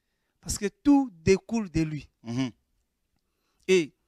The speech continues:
Speaker 1: si aujourd'hui, si on comprend, donc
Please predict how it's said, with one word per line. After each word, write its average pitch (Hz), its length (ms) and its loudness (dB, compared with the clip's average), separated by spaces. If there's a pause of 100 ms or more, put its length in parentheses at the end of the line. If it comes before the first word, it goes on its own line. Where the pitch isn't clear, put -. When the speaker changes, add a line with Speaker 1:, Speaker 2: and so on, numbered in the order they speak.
(480)
Speaker 1:
si - 460 0
aujourd'hui, 220 640 -2
si - 300 -6
on 208 120 -4
comprend, 208 600 -8 (1040)
donc 185 240 -10